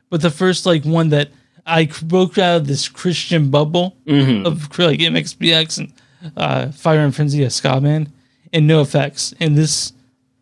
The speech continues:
Speaker 1: this record blew my fucking mind. <laughs> Right?
Speaker 2: <laughs>
Speaker 1: Um, but, uh, and it, it, it, I hate the cover. <laughs> I'll say that right away. I don't like the cover of this record.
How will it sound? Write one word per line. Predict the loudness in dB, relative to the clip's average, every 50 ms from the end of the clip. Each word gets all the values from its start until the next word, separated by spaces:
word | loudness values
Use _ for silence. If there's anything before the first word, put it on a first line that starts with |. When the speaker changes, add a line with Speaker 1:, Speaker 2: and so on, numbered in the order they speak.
| _ _ _ -8
Speaker 1:
this | 0 0 0 2 2
record | 0 0 2 0 0
blew | 2 2 2
my | 2 0 -2
fucking | -4 -10 _ _ -4 -4 -2 -2 -2 0
mind. | 0 0 -2 -4 -10 -14 -18 _
<laughs> | _ _ _ _ _ _ _ _ _ _ _ _ -2
Right? | 0 0 2 2 0 -2 -2 -2
Speaker 2:
<laughs> | -2 -2 0
Speaker 1:
Um, | 2 2 2 2 0 -4 -6 _ _ _ _ _ _ _ _ _ _ _ _ _ _ _ 2
but, | 2 2 2 0 2
uh, | 2 4 4 4 2 -2 -4 _ _ _ _ _ _ _ _ _ _ _ _
and | -2 -2 -2
it, | -2 -2 -2
it, | -2 -2 -2 -6 _ _ _ _ _ _ _ _ _ _ _ _ _ _ _ _ _ _ _ _ _ _
it, | -10 -10 -10 -10 -6 -2
I | 0 0
hate | 2 0 0 -2
the | -2
cover. | 0 0 0 0 0 -4 -8 -10 _ _ _ -8 -8 -8
<laughs> | -8 -10 -10 -6 -4
I'll | -4 -6
say | -4 -2 -2 -2
that | 0 0
right | 0 2 2 2
away. | 2 2 2 0 0 -6 -12 -14 -12 -12 -6 -4
I | -2 -2
don't | -2 0
like | 0 0 0
the | -2 -2
cover | 0 0 0 0
of | 0
this | 0 -2 0 0
record. | -2 -2 -2 -4 -6 -8